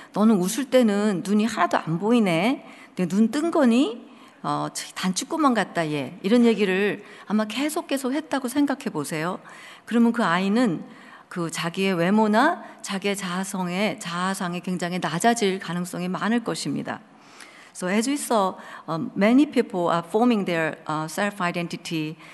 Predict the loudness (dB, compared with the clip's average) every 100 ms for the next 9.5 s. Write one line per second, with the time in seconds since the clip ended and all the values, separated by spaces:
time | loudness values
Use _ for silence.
0 | -20 -8 -6 -2 -2 0 0 0 -2 -2
1 | -4 -2 -4 -2 -2 -2 -2 -4 -4 -4
2 | -4 -4 -2 -6 -6 -6 -4 -2 -4 -4
3 | -4 -4 -6 -6 -4 -2 -2 -4 -8 -10
4 | -14 -20 -20 -20 -20 -8 -4 -2 -2 -2
5 | -4 -6 -8 -6 -6 -8 -16 -20 -12 -2
6 | 0 -2 -2 -2 2 2 0 0 -2 -6
7 | -4 -4 -2 -2 -2 -4 -10 -18 -12 -10
8 | -6 -2 -2 -2 -4 -4 -2 -4 -4 -4
9 | -2 -2 -4 -8